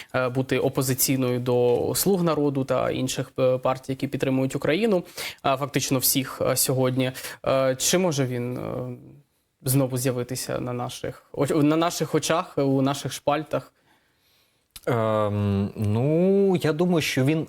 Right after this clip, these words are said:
Speaker 2: хоче, а, переконати в цьому, а, російське керівництво. Ем, але я не думаю, що він в цьому хоче переконати українське суспільство. Я думаю, що він чудово розуміє, що він нікуди не повернеться.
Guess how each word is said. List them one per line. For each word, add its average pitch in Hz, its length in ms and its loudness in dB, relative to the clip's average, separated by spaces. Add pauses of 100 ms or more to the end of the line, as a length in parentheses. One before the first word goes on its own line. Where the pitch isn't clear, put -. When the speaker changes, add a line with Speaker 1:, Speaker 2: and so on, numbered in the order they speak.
Speaker 2:
хоче, 92 920 -2
а, 95 220 0
переконати 98 640 -4
в - 60 -18
цьому, 80 680 -6 (220)
а, 92 60 0
російське 101 400 -2
керівництво. 107 580 -2 (840)
Ем, 92 1300 -4
але 101 840 0
я 101 180 0
не 104 120 -2
думаю, 117 280 0
що 101 160 -6
він 95 80 -2
в 87 60 -8
цьому 104 240 -4
хоче - 240 -8
переконати 90 440 -4
українське 85 360 -6
суспільство. - 500 -12 (260)
Я 90 100 -2
думаю, 90 260 -4
що 90 260 -6
він 101 160 0
чудово 90 320 0
розуміє, 85 360 -4
що 82 140 -8
він 78 60 -6
нікуди 82 240 -6
не 80 80 -8
повернеться. 131 540 -6